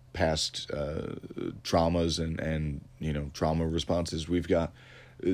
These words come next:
the, in any scene, the scene runs the gamut, and that's gonna be true for audiences as well. Um, you know, so at, at,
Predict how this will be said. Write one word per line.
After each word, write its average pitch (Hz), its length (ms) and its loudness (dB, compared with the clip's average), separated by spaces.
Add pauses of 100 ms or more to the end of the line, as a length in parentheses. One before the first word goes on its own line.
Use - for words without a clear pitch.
(300)
the, 87 240 6 (760)
in 104 240 4
any 107 320 4
scene, 104 500 4
the 90 100 4
scene 82 300 2
runs 82 240 2
the - 60 -8
gamut, 98 320 4
and 87 120 4
that's 87 180 2
gonna 98 180 2
be 92 100 6
true 95 320 4
for 82 420 4
audiences 85 640 4
as 73 160 -2
well. 117 460 6 (520)
Um, 80 520 4 (100)
you 95 140 2
know, 78 160 2
so 87 240 2
at, 82 140 6
at, 82 240 4